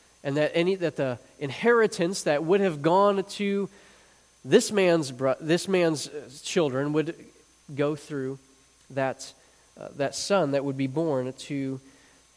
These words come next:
this woman. But in this text, again, we have this interesting phenomenon where it doesn't mention other relatives. It mentions the brothers. It doesn't mention cousins or, or, or more distant relatives.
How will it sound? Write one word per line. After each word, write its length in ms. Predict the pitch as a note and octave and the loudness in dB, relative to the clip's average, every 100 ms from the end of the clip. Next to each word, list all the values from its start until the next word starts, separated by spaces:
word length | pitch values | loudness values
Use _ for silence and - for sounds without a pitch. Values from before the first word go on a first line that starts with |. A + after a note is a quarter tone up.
| _ - | _ -14
this 220 | C3 A#2+ | -12 -8
woman. 380 | D3+ D#3 B2+ G2 - - _ _ _ _ _ _ _ _ _ - _ _ | -4 -2 -2 -6 -14 -20 _ _ _ _ _ _ _ _ _ -20 _ _
But 160 | G3 A#3 | 0 2
in 180 | C#4+ C#4+ | 2 4
this 260 | A#3+ - | 4 2
text, 760 | - - C#4 E3+ G3+ - - - _ - - _ _ - | -6 -2 2 2 2 -4 -8 -10 _ -20 -20 _ _ -6
again, 320 | E3 C4+ C4 | 2 4 6
we 120 | F#3+ | 4
have 300 | F3 G#3+ G#3 | 4 2 4
this 280 | F#3 G3+ - | 2 2 0
interesting 480 | F#3+ F#3+ A#3 - A#3+ | -2 -2 -4 -6 -6
phenomenon 720 | - A#3+ A3+ A#3 E3+ D#3 E3 | 0 2 4 4 4 4 4
where 320 | C#3+ D#3 E3+ D#3+ - - - _ _ _ - | 4 4 2 -2 -14 -20 -20 _ _ _ 0
it 120 | G3 | 6
doesn't 300 | C4 C#4 G3+ | 6 6 4
mention 500 | G#3 B3+ - G#3+ G3 F#3 | 6 6 6 4 4 6
other 320 | A3+ G#3+ G3 | 6 8 8
relatives. 600 | G3 A#3 G3 - D#3+ D#3 | 10 8 6 2 0 0
It 100 | G3+ | 2
mentions 440 | G#3+ A#3 A3+ G3+ | 2 4 2 2
the 80 | E3+ | 0
brothers. 520 | D#3 F3+ A#3+ D#3 E3 | 0 4 4 6 4
It 80 | F3+ | 2
doesn't 240 | G3+ G3+ F#3+ | 2 2 2
mention 320 | F#3 F3+ D3 | 0 0 -4
cousins 580 | - E3 E3+ A#3 A#3+ D#3+ | 0 0 2 -2 -2 -2
or, 160 | C#3+ | 0
or, 320 | D3 C#3+ D3 E3 D3+ - | 0 0 0 -2 -6 -4
or 260 | D#3 C#3+ C3+ - - | -2 -2 -4 -12 -12
more 220 | D#3 E3 F3+ | 2 4 4
distant 460 | C#3+ G#3 - F#3 | 4 2 2 -2
relatives. 800 | E3 C#3+ C3+ C3 A2+ D3 E3 - | 2 2 2 -2 -4 -4 -6 -12